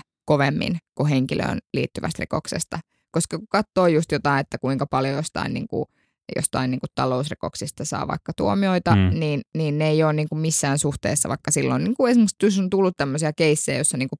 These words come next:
Speaker 1: pitkäaikaisesti kymmenien vuosien ajan joku on hyväksikäyttänyt jotain ja sen niinku tuomio alle kymmenen vuotta, niin se on
Speaker 2: Mm.
Speaker 1: tavallaan niinku se, se on semmoinen asia, mikä ei istu oikeustajuun, mut mä oon samaa mieltä Matin kanssa, että tavallaan jos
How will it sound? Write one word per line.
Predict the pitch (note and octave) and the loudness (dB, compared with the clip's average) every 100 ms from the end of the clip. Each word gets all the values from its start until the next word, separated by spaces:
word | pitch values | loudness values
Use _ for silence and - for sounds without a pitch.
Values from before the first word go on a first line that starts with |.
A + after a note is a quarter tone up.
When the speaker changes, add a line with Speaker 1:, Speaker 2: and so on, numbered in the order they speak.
| - | 0
Speaker 1:
pitkäaikaisesti | A#2+ - - A#2+ C#3 C#3 D3 D3 - C#3+ _ _ - | 0 0 -2 2 2 0 -4 -4 -4 -6 _ _ 2
kymmenien | G#3 F#3+ D#3+ C#3+ C3 | 4 6 4 4 4
vuosien | D3 C3+ C3+ A2 | 4 2 2 0
ajan | C3 C3+ | 2 2
joku | C3+ B2+ | 2 2
on | C#3 | 2
hyväksikäyttänyt | D3+ B2+ - - - - - F#2+ | 2 0 -2 -4 -6 -6 -6 -6
jotain | - - D3+ - | -4 -4 -4 -4
ja | D3 | -2
sen | D3+ C3 | 0 0
niinku | B2+ C3+ - | -2 -4 -4
tuomio | C3+ C3 C3 B2 | -2 0 0 0
alle | C#3+ - | -2 -2
kymmenen | C3+ C3 - - | -2 -2 -4 -6
vuotta, | - - - - _ _ - | -8 -8 -10 -14 _ _ -2
niin | D#3 | 0
se | E3+ | 2
on | E3+ | 4
Speaker 2:
Mm. | |
Speaker 1:
tavallaan | G3+ G3+ F3+ D3+ D3 - _ _ _ - | 4 4 4 4 0 -4 _ _ _ -6
niinku | C#3 D#3+ | -6 0
se, | - E3+ - | 2 2 2
se | - G#3 | 4 6
on | G#3 F3 | 6 4
semmoinen | D#3+ D3+ D3 | 4 2 2
asia, | F#2 D#3 | 0 0
mikä | C#3 C3+ | 0 0
ei | C3 | 0
istu | C#3+ - | 0 -2
oikeustajuun, | G2+ A2+ - - G2 | -2 -2 -4 -4 -2
mut | B2+ - | -2 2
mä | |
oon | D3+ | 2
samaa | F3+ F3 | 4 4
mieltä | E3 D3+ | 2 2
Matin | D#3 D#3 D3 | 0 2 2
kanssa, | C3 C3+ C3+ | 2 0 -2
että | - | -2
tavallaan | C3 C3 C3+ | 0 2 2
jos | C3+ | 2